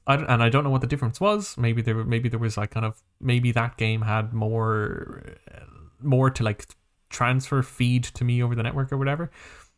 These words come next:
It kept kicking me out. I couldn't play the goddamn game. So I then had to buy it on the store on my P S three and play it that way. Um, so, uh, so yeah, play-, d-, so the summarize there, PlayStation Now, not a good service.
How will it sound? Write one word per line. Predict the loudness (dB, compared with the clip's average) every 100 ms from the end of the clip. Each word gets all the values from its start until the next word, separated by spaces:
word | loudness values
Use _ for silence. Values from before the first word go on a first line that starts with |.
| _
It | -6
kept | -2 -2
kicking | -2 0
me | 0
out. | 0 0
I | -4
couldn't | -4 -2
play | 0
the | 0 -2 -4
goddamn | -2 0 -2
game. | -4 -6 _ _ _
So | -4 2 2 2 2
I | 0 0 -4
then | 0 2 2
had | 0 -4 -2
to | -4 -4 0
buy | 2 2
it | 2 0 0
on | 2 4 2
the | 0
store | -2 -2 0 0
on | 0
my | 0
P | -4 -6
S | -8 -10
three | -8 0 2 2 0 -4 -8
and | -6
play | -2 -4
it | -2
that | -2 -2 -8
way. | -18 -18 -20 -20 -20 -20 -16
Um, | -6 -2 0 -2 -4 -8 -14 _ _ _ -18
so, | -6 -2 0 0
uh, | -2 -2 -2 -6
so | -8 -4
yeah, | 2 2 0
play-, | 0 0
d-, | 0 -4 -4
so | 0 2 4
the | 2 0
summarize | 2 4 4 4
there, | 2 0
PlayStation | 2 2 2 -2 2
Now, | 4 6
not | 6 4
a | 4
good | 2 2
service. | 4 4 2 0 0